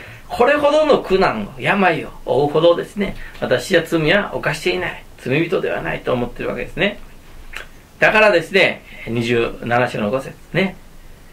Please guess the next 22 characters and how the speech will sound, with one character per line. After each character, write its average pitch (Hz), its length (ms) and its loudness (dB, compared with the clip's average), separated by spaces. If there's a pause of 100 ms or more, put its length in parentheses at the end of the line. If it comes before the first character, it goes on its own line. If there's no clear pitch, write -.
(180)
こ 110 140 0
の 107 240 2
友 120 220 4
人 139 200 0
た 127 120 -2
ち 127 120 -4
に 113 100 -4
対 147 240 0
し 147 80 -12
て - 80 -6
は - 140 -4
ね、 180 240 -2 (240)
断 202 260 4
固 175 140 -2
と 113 80 -8
し - 100 -10
て、 - 80 -18 (360)
ね、 180 260 0
「あ 113 80 0
な 113 80 0
た 120 120 4
方 156 380 0